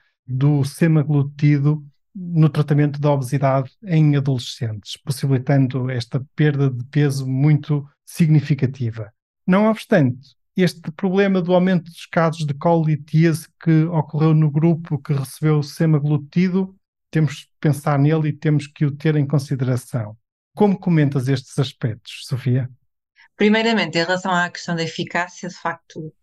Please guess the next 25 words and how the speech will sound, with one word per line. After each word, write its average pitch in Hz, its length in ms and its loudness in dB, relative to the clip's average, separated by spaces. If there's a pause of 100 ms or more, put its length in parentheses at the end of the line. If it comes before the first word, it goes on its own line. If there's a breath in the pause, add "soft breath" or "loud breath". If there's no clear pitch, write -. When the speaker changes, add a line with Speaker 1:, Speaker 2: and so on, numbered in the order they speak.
(160)
Speaker 2:
é 147 120 0
uma 151 220 0
arma 151 340 -2
terapêutica 147 1000 -4
que - 220 -20
poderá 151 400 -2
vir 151 180 -2
a 151 60 0
ser 151 200 -4 (300)
importante, 156 800 -2 (500 loud breath)
mas 160 240 -2 (280)
temos 160 200 -2
que - 100 -20
também 160 240 -4
perceber 170 560 -6 (160)
o 147 80 -10
que 180 100 -6
é - 20 -8
que 185 80 -6
acontecerá, 170 640 -6 (380)
eh, 156 240 -2
num 180 120 -4
seguimento 170 480 -6
mais 151 220 -4
longo, 160 420 -6